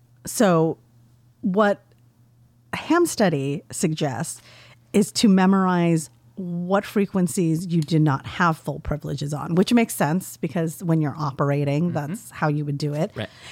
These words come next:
Speaker 1: And so general license holders do not have full privileges on eighty, forty, twenty, or fifteen.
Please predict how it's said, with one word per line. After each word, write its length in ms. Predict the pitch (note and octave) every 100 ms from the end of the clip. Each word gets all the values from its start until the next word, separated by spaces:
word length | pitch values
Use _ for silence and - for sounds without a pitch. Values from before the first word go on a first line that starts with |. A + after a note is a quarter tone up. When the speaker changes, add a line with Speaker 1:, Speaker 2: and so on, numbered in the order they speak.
| - -
Speaker 1:
And 200 | G#3 F#3+
so 280 | - G3 F3
general 360 | G#3 G#3+ C#4
license 800 | A3+ E3+ - F3 F#3 G#3 G#3+ - -
holders 440 | F3+ D#3+ E3 F3
do 140 | E3 D#3
not 260 | F3 E3+
have 180 | F#3 G#3
full 180 | - F#3
privileges 720 | - E3+ E3 D#3 D#3+ C#3+ C#3+ -
on 240 | D3+ D#3+ -
eighty, 340 | F3 F#3 A3+ A#3+
forty, 420 | - F3 E3 F3+
twenty, 480 | - F#3 D#3+ D#3+ E3+
or 260 | E3+ D3+
fifteen. 800 | - - C#3 - - - - G3